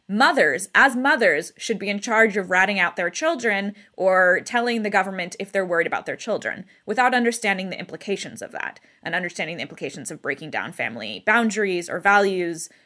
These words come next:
Um, and so women need to be part of the conversation as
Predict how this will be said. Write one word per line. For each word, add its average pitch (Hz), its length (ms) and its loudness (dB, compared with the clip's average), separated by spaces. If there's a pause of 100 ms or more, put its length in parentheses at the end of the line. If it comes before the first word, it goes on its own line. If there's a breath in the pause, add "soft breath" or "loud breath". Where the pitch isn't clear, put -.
(120)
Um, 156 340 2
and 214 160 -2
so 190 320 -2
women 262 320 0
need 240 140 -2
to - 60 -10
be 220 100 -4
part - 380 0
of 220 60 -2
the 185 80 -2
conversation 147 840 -6
as 160 460 -4